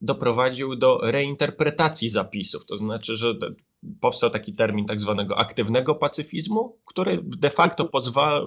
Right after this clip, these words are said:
pozwolił Japonii przyjąć ustawodawstwo umożliwiające na przykład eksport uzbrojenia czy udział w operacjach zbiorowej samoobrony, misjach ekspedycyjnych.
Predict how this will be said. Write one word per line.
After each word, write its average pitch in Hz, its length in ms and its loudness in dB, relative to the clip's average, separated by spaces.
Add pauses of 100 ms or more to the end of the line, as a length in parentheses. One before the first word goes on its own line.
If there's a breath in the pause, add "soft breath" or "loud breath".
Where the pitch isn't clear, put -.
pozwolił 135 440 0
Japonii 135 380 0
przyjąć 156 420 -2
ustawodawstwo 135 1040 0 (440 soft breath)
umożliwiające 135 920 0
na 120 80 -2
przykład 107 300 0
eksport 123 420 -2
uzbrojenia 117 580 2
czy - 140 -4
udział 117 280 2
w 107 40 -4
operacjach 107 680 0 (160)
zbiorowej 113 460 4
samoobrony, 117 680 2
misjach 110 320 0
ekspedycyjnych. 101 880 -4